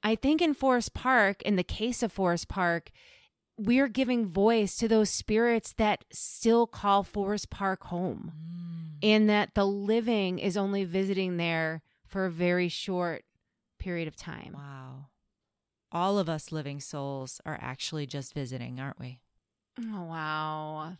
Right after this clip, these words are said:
Speaker 1: That was a little too creepy for me to digest. <laughs> I just can't.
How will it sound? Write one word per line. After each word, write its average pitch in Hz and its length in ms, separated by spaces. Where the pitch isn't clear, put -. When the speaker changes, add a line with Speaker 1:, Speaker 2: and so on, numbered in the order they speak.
Speaker 1:
That 214 220
was 208 140
a 190 60
little 180 200
too 175 180
creepy 165 380
for 165 180
me 156 140
to 151 100
digest. 151 720
<laughs> - 320
I 254 140
just 214 240
can't. 156 300